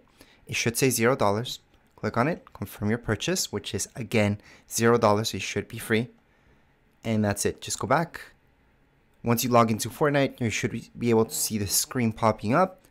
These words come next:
Again, Fortnite has to be fully closed for that to work. Same goes with any other game.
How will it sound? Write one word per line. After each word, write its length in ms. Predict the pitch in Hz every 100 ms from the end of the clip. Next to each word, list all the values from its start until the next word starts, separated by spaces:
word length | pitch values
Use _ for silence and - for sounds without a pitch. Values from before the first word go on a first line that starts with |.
| -
Again, 380 | 110 123 147 135
Fortnite 300 | - 127 113
has 180 | 113
to 60 | 110
be 100 | 113
fully 300 | - 123 117
closed 360 | - 131 151 -
for 60 |
that 180 | 170 175
to 60 | 196
work. 280 | 208 220 - - - -
Same 240 | - 143
goes 240 | 135 139 123
with 180 | 117 -
any 240 | 120 120
other 260 | - 117 113
game. 360 | 110 117 170